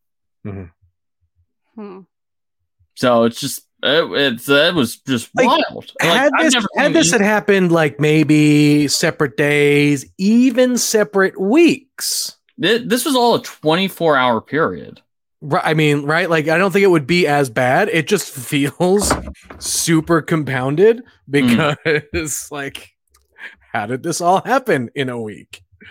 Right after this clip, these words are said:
Speaker 1: Um, it's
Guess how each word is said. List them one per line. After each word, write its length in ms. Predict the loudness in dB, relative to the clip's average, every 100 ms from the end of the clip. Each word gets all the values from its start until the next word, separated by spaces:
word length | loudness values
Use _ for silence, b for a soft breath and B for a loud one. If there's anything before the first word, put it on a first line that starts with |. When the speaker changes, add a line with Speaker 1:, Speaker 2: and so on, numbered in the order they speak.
| B B B B B B B B B -4
Speaker 1:
Um, 520 | 0 0 0 -2 -8 -12 _ _ _ _ _ _ _ _ _ _ -2
it's 560 | 0 0 -2 -6 -8